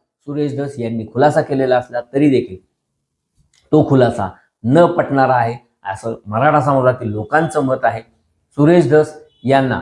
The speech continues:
पुन्हा या प्रकरणाची सूत्र हातात मिळणार का आणि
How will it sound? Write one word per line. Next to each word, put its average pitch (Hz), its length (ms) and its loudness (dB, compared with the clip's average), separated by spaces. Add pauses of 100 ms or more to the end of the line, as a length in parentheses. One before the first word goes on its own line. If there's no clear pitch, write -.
(580)
पुन्हा 165 220 4
या 165 160 4
प्रकरणाची 135 720 -4 (680)
सूत्र 156 360 2 (160)
हातात 120 360 0
मिळणार 147 340 4
का 110 160 -8
आणि 117 340 -10